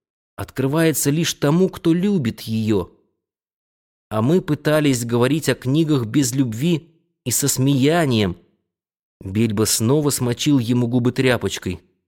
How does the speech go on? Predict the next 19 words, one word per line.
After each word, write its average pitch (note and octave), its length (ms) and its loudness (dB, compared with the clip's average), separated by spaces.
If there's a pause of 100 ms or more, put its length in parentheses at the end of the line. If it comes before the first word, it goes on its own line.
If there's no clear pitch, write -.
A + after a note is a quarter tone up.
(500)
Ну F#2 300 -4 (100)
и? F#2 340 -6 (1200)
Ну G#3 240 0
и C4+ 160 0
пожелали A3+ 720 0
сделать D3+ 560 0
то, A3+ 180 2
что - 220 -4
нам C#3+ 400 2
не F#3 220 4
было F3+ 180 2
позволено C#3 880 0 (800)
и C#3 60 -2
к - 100 -14
чему D3 320 2
мы C3+ 140 2
не D#3 320 2
были E3+ 200 2
подготовлены. A#2 1000 0